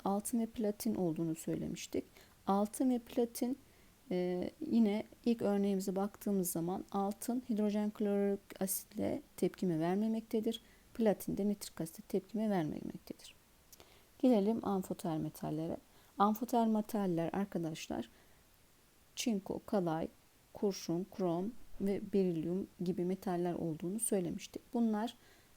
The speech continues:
asitlerle veya bazlarla tepkimeye girerek tuz ve hidrojen gazı açığa çıkarmaktadır.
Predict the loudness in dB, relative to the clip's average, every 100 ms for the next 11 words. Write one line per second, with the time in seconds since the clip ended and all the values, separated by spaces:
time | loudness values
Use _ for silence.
0 | -6 -4 -4 -6 -2 0 2 2 0 -4
1 | 0 2 2 -2 -6 0 4 4 4 2
2 | 0 -4 -6 -4 -4 -2 -2 -2 -2 0
3 | 2 0 -2 -8 -20 -20 -2 0 0 -2
4 | -4 -2 0 2 2 2 0 -4 -4 -4
5 | -2 -2 -2 -4 -2 0 -2 -6 -10 -6
6 | -8